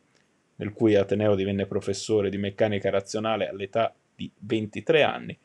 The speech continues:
abbia illuminato la scienza italiana e mondiale, unendo la sua inesauribile passione per la ricerca a un impegno civico, connotato da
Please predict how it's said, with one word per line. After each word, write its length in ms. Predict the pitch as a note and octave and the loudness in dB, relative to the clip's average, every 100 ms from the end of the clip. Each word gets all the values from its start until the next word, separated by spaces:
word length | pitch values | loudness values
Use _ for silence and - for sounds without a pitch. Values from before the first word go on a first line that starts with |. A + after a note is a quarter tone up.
| _ _ _ | _ _ _
abbia 260 | - A2+ D3 | -4 8 8
illuminato 480 | D#3 E3 D#3 C#3 | 10 8 8 8
la 120 | B2+ A#2 | 8 6
scienza 320 | - D#3+ D3 | 4 0 2
italiana 400 | C#3+ C3 C3+ B2 | 2 4 4 2
e 40 | |
mondiale, 560 | A2+ D#3 D#3 G#2+ B1 E2+ | 0 -2 -2 -2 -2 0
unendo 380 | A2+ B2 A#2 G#2+ | 0 0 2 4
la 100 | G#2+ | 4
sua 220 | - C#3 | 4 4
inesauribile 840 | B2 B2+ A#2 B2+ B2+ C#3+ A#2 G#2+ | 4 0 2 2 2 0 -4 -2
passione 440 | G#2+ D#3 - B2 G#2+ | 0 -2 -2 -4 -2
per 140 | B2 | 2
la 80 | C3 | 2
ricerca 440 | D#3 - G2+ - | 2 -2 -2 -2
a 40 | A2+ | -2
un 80 | |
impegno 360 | A2 A2 A#2+ A#2+ | -4 -2 -2 0
civico, 600 | A#2+ E3 C3 G2+ - - - _ _ _ _ | -2 0 0 -2 -8 -12 -14 _ _ _ _
connotato 520 | - C3+ C3+ D3 A#2+ | 2 6 8 8 8
da 200 | G#2 A2 | 4 2